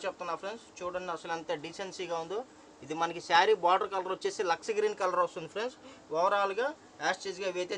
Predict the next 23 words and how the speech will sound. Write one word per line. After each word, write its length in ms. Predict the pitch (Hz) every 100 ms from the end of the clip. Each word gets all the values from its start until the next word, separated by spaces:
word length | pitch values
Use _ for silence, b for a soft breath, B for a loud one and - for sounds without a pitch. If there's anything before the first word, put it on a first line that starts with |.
| -
త్రీ 120 | 185 196
డీ 60 | 202
కలర్స్ 260 | 180 170 185
అయితే 120 | - 165
వచ్చేసాయి. 460 | - 160 165 175 285 - - - - - - - - - -
చాలా 300 | 180 214 247 220
బాగున్నాయి 320 | 208 202 185
ఫ్రెండ్స్ 200 | 202 214 185
కలెక్షన్లు 400 | 175 180 208 190
అయితే. 180 | 180 226 285 - - - -
కావాల్సిన 380 | 165 202 202 208
వాళ్ళైతే 260 | 185 180 180
వెంటనే 300 | 160 170 196 190
బుక్ 160 | 180 -
చేసుకోండి, 400 | 175 - 170 208 285 - - - - - - -
మళ్ళీ 180 | 156 190
కలెక్షన్లు 340 | 170 175 208 185
అయితే 120 | 180 160
మిస్ 120 | 151 185
అయిపోతారు 380 | 175 165 160 147
లేట్ 160 | 151 127
అయ్యే 140 | 160 160
కొద్దీ. 200 | 147